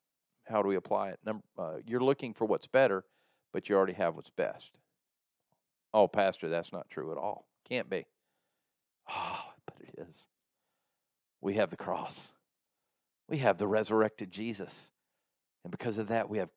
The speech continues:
God himself living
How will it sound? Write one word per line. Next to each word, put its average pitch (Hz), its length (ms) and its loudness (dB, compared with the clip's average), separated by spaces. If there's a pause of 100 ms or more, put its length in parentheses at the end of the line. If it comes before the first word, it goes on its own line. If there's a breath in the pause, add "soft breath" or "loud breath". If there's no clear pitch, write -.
God 110 420 -2 (540)
himself 98 640 0 (680)
living 95 600 -2